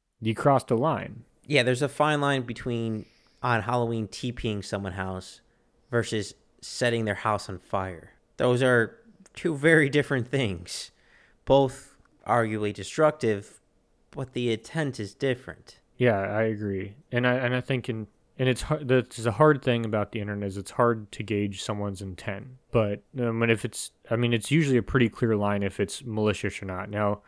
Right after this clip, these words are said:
Speaker 1: I guess it's hard to gauge your intent if they're trying to be sarcastic or they're trying to be funny or they're trying to be serious. Like,
Speaker 2: I'm a person who likes being sarcastic, and I've been yelled at by so many ex-girlfriends of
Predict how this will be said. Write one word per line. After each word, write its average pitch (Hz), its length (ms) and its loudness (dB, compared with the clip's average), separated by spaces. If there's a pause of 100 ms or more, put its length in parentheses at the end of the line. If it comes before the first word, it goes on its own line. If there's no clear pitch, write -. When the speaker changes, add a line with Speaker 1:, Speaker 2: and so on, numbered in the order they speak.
(200)
Speaker 1:
I 117 60 2
guess 113 300 2
it's 123 280 0
hard 139 280 2
to 127 80 2
gauge 123 260 4
your 110 140 0
intent 113 340 -2
if 104 140 -4
they're 107 180 2
trying 104 320 -2
to 101 60 -4
be 95 160 -2
sarcastic 139 800 -4
or 110 80 -2
they're 101 140 0
trying 107 300 -2
to 98 40 -2
be 95 140 -4
funny 120 400 0
or 107 100 0
they're 101 100 0
trying 104 220 -4
to 98 80 -6
be 92 80 -4
serious. 101 540 0
Like, 101 220 -2 (500)
Speaker 2:
I'm 165 140 8
a 170 60 2
person 147 340 2
who 147 60 0
likes 120 220 0
being 120 160 0
sarcastic, 113 880 -2 (400)
and 120 80 -2
I've 131 180 4
been 123 220 -2
yelled 110 420 0
at 104 220 2
by 104 160 0
so - 340 -4
many 98 300 -4
ex-girlfriends 110 800 -6
of 113 340 -4